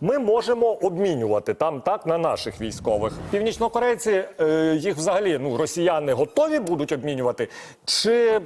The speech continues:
чи, чи от що з ними взагалі робити, от коли вони там навіть там потрапляють в полон? Ну, от яка їхня цінність для нас?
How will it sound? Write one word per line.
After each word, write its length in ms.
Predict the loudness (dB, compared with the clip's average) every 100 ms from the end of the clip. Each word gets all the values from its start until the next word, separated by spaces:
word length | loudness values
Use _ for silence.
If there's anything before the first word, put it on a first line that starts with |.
| -8 -20 _ _
чи, 160 | -8 -4
чи 120 | 0
от 140 | 0 -2
що 280 | -2 -2
з 120 | 0 -2
ними 260 | -2 -2
взагалі 440 | 0 0 0 2 0
робити, 340 | 2 0 0
от 120 | 0
коли 200 | 0 0
вони 180 | 2 2
там 160 | 0 0
навіть 240 | 0 0
там 140 | -4 -4
потрапляють 480 | -2 -2 0 -2 -4
в 40 |
полон? 220 | -2 -2 0
Ну, 60 |
от 100 | -2
яка 260 | -2 0 -2
їхня 320 | -2 -8 -10
цінність 460 | -8 -10 -10 -16 -20 -8
для 160 | -4 -2
нас? 340 | -2 -6 -10